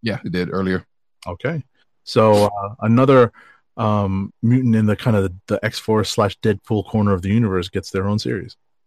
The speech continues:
Speaker 1: Yeah, I mean, Deadpool two coming out. Domino just so happens to be in it. Hey, go figure. Synergy.
Speaker 2: <laughs>
Speaker 1: Um, next up, Miles Morales' role in Spider-Man P S four game is bigger than planned, quote unquote.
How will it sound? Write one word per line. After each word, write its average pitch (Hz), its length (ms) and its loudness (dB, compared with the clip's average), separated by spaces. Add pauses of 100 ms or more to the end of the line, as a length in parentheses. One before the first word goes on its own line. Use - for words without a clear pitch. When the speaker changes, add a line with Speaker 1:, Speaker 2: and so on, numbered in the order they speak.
(100)
Speaker 1:
Yeah, 170 160 -2 (120)
I - 40 -10
mean, 117 360 -2
Deadpool 90 280 -6
two 101 220 -4
coming 101 280 0
out. 104 220 2
Domino 90 260 0
just 90 240 -4
so 95 140 -4
happens 95 320 -2
to 95 60 -6
be 107 180 2
in 123 80 4
it. 147 160 0
Hey, 143 160 0
go 131 140 0
figure. 110 360 -2
Synergy. 233 680 -4 (480)
Speaker 2:
<laughs> 92 520 0 (440)
Speaker 1:
Um, 113 720 4 (140)
next 131 260 0
up, - 380 -2
Miles 165 400 6
Morales' 156 640 4
role 139 360 4
in 110 140 4
Spider-Man 120 460 2
P 120 160 0
S 107 100 -2
four 113 240 0
game 107 320 -2
is 90 140 -2
bigger 165 720 2
than 123 340 4
planned, 90 640 -2
quote 80 160 -6
unquote. - 400 -12